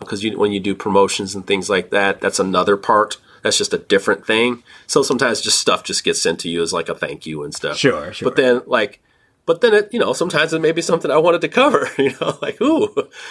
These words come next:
Speaker 1: But then also just, like, because I do these podcasts, I go around to places like this and whatever,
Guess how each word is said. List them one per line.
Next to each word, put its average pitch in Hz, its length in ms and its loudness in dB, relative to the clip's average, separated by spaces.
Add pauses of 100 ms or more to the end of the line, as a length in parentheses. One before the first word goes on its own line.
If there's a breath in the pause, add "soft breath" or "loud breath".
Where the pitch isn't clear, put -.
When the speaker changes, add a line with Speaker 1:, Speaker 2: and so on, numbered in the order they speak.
(200 loud breath)
Speaker 1:
But 160 140 -6
then 208 180 4
also 175 420 2
just, 151 240 -4
like, 110 400 -2 (320)
because - 260 0
I 131 60 6
do 123 140 0
these 107 160 -4
podcasts, 135 520 2
I 101 60 2
go 98 160 0
around 104 360 2
to 101 60 -6
places - 360 -2
like 73 160 -6
this 160 420 4
and 92 100 -4
whatever, 117 480 0